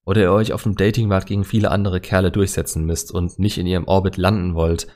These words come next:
ob ihr vielleicht eifersüchtig seid und wisst, dass eure Frau mit irgendwem auf Facebook schreibt,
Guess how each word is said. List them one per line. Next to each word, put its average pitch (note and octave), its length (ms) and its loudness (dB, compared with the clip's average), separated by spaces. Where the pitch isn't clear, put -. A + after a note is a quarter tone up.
ob G#2+ 140 0
ihr F#2+ 80 6
vielleicht D2+ 380 -4
eifersüchtig F#2 640 0
seid E2 340 0
und E2 400 -4
wisst, A#2+ 240 2
dass F#2 140 -2
eure F2+ 220 0
Frau F2+ 280 2
mit F2+ 140 2
irgendwem F2+ 360 0
auf E2+ 100 -2
Facebook F#2 360 0
schreibt, D#2+ 480 -4